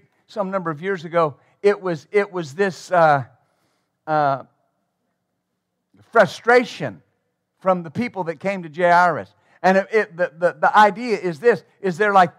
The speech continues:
"Why are you bother-, why are you still bothering the master? You know your daughter's dead." That's what the Greek conveys. You know she's dead. Why are you bothering him?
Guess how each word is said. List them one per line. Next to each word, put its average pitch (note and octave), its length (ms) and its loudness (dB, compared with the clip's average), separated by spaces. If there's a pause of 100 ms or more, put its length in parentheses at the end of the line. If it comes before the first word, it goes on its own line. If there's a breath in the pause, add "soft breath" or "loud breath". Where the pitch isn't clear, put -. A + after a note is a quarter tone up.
(120)
"Why F#4+ 300 4
are E4 100 0
you A3+ 240 -8
bother-, E3+ 420 2
why C#4 280 2
are D4 100 -2
you G#3 180 -12
still F3 360 -8
bothering C#3 540 -2
the B2+ 60 -16
master? C#3+ 460 -8
You G#3 180 -20
know A#3+ 220 -8
your D#3+ 140 -18
daughter's C3 420 -14
dead." F#3 380 -18 (1700)
That's F#3+ 160 -4
what A3+ 180 -2
the E3+ 80 -10
Greek G#3 300 -10
conveys. C3+ 640 -4 (160)
You G3+ 120 -10
know D#4 220 2
she's E3+ 280 -18
dead. G3+ 420 2 (880)
Why C4 200 4
are D#4 80 4
you C#4+ 120 -6
bothering F#3+ 460 -2
him? C3 340 -8